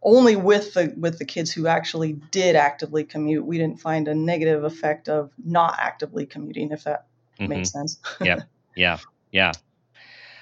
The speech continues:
Speaker 2: So what should, let's break this down. Like, so what should parents be thinking about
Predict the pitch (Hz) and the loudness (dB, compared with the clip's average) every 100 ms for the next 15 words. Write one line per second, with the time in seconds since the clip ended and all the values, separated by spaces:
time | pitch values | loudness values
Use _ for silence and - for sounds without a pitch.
0 | _ - - 165 139 185 - - 233 233 | _ -6 2 2 4 2 2 2 2 2
1 | 208 202 - _ _ _ _ _ _ _ | 0 -4 -10 _ _ _ _ _ _ _
2 | _ _ _ _ _ _ _ _ _ _ | _ _ _ _ _ _ _ _ _ _
3 | _ _ 165 180 - 202 - 143 117 85 | _ _ -2 -2 0 0 0 -2 0 0
4 | 98 120 170 156 220 - 302 - - 147 | 0 -2 -2 0 0 0 -2 -4 -4 0
5 | 143 139 - - 117 - 104 98 90 78 | 2 2 -2 -2 0 0 -2 -2 -6 -4
6 | 76 - | -4 -6